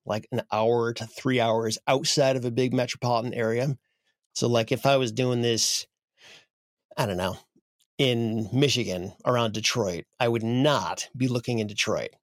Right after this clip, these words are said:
I'd be looking at those counties surrounding the Detroit area. 'Cause the idea is, um, you know, the further away you get from the city, the fewer, like,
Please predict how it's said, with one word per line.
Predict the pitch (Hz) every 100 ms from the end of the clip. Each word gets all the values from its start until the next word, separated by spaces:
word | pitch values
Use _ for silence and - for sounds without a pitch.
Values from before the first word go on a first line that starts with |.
| -
I'd | 120
be | 123
looking | 123 123 113
at | 117
those | 113
counties | - - 120 98 101 98 -
surrounding | - - 127 113 123 120 107
the | 104
Detroit | 107 - 104 98
area. | 104 78 58 - - _ _ _ _ _ _
'Cause | 131 123
the | 123 131
idea | 131 156 135
is, | 127 120 113 - - _ - _ _ _ -
um, | 113 101 95 98 - _
you | -
know, | 113
the | 117
further | - 202 175
away | 135 143
you | 156 143
get | 139
from | - 139
the | 131
city, | - 143 143
the | 120
fewer, | - 143 139 127 120 110 -
like, | - 104 87 -